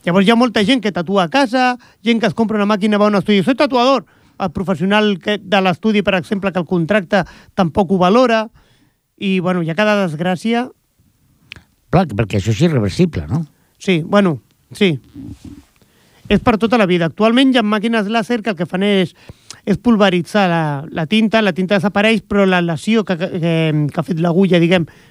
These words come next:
Speaker 1: ficar la tinta, això no ho esborren.
Speaker 2: No és una decisió massa... Eh, jo ara estava pensant en decisions que t'impliquen i que et marquen per tota la vida.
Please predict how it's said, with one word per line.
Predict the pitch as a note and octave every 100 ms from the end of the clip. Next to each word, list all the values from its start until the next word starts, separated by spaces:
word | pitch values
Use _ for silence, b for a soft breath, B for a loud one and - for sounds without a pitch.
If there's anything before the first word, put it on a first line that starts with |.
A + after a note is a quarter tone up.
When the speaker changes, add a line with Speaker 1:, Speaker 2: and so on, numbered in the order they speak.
| b
Speaker 1:
ficar | F#3 F#3
la | F3+
tinta, | F3 F#3+ G#3
això | F#3 F#3
no | G3+
ho | E3
esborren. | C#3 D#3+ C#3 B2+ A2+ _ - B B B B B B B B -
Speaker 2:
No | C#3
és | E3+
una | G3 A3+
decisió | D#3+ - A#2+ C3 C3+
massa... | C3 B2 - B2 A#2 A2 G#2 G#2 E2+ _ _ _ _ _ _ _ -
Eh, | - C3 - - -
jo | C3+
ara | E3
estava | G3 F3+
pensant | D#3+ C#3+ F3
en | F3 D3
decisions | C3+ A2+ B2 E3+ -
que | D#3+ C#3
t'impliquen | B2 A#2+ D#3 D3+ E3 D3+ - b b b
i | B2
que | C3
et |
marquen | C#3 D3+ E3 D3
per | C3
tota | C3+ B2
la | A#2+ G#2+
vida. | G2+ F#2+